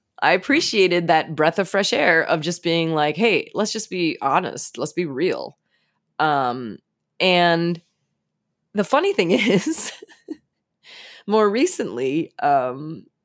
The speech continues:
we were having this conversation on Twitter where basically he said that he now, uh, works for Chef's Feed.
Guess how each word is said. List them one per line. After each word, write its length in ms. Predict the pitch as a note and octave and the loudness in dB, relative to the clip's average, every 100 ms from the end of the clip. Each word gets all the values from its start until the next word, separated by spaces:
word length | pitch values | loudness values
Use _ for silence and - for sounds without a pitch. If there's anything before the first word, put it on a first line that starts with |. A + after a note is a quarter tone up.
| _ | _
we 220 | E3+ F#3 | 0 2
were 100 | E3+ | 4
having 340 | E3+ F#3 B3+ F3 | 4 2 2 -4
this 140 | D3+ | -4
conversation 560 | D#3+ C3+ D3+ C#3 C3+ C3 | -2 -4 -4 -6 -6 -8
on 100 | B2+ | -8
Twitter 320 | - C3 E3+ | -8 -4 -4
where 160 | D#3+ | -2
basically 760 | D3+ D3+ A#3 - - E3 D#3+ D3+ | -2 0 0 -2 -10 -4 -2 -2
he 280 | D#3 E3 D#3 | -6 -6 -4
said 460 | - C3+ C3 D3 | 0 0 0 -4
that 240 | C3 B2+ D#3 | -4 -4 -2
he 160 | F3+ | -2
now, 320 | F3 D#3 D#3 D3 | 0 2 0 -2
uh, 280 | C3+ B2+ A#2+ | -4 -4 -6
works 340 | B2+ - - | -8 -8 -14
for 240 | - B2 | -10 -10
Chef's 320 | A#2 - - - | -8 -8 -8 -10
Feed. 240 | F#2+ F#2+ | -10 -12